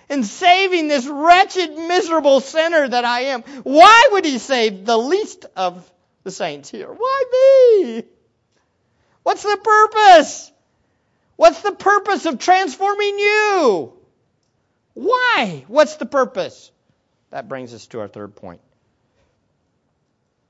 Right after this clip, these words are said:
The purpose of God's transforming work. Look at verse seven.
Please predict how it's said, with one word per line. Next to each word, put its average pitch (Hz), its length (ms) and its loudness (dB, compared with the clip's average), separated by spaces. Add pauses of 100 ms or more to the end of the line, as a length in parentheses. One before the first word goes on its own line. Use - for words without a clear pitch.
(2750)
The 135 80 -20
purpose 127 360 -12
of 101 140 -20
God's 110 240 -10
transforming 104 640 -16
work. 92 240 -18
Look 143 160 -12
at 98 80 -16
verse 110 180 -16
seven. 92 300 -18